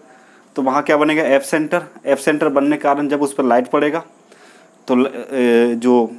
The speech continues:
मतलब आपका crystal है वो क्या करेगा, Light को absorb करेगा और इसके बाद फिर क्या होगा इसमें कि जो एनर्जी है, ज़्यादा energy absorb करने के बाद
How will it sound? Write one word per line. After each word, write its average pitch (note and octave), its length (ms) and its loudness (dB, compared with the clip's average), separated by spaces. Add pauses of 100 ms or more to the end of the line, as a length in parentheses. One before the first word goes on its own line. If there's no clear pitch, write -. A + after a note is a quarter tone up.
(320)
मतलब B2+ 360 2
आपका C3 220 0
crystal D3+ 440 0
है D#3+ 80 2
वो D3 120 0
क्या C3+ 180 2
करेगा, C#3 380 2
Light B2 280 0
को C3+ 60 2
absorb B2 340 2
करेगा D3 320 -4 (560)
और B2 240 2
इसके B2+ 220 0
बाद D3+ 160 2
फिर D#3 160 -8
क्या D#3 140 2
होगा D3+ 180 2
इसमें D#3+ 300 -4 (840)
कि C#3+ 120 0
जो C#3 140 0
एनर्जी B2+ 460 2
है, E3 280 -2 (220)
ज़्यादा B2 320 2
energy D3 320 2
absorb C#3 340 0
करने D3 220 -2
के D3 120 -6
बाद C3 320 0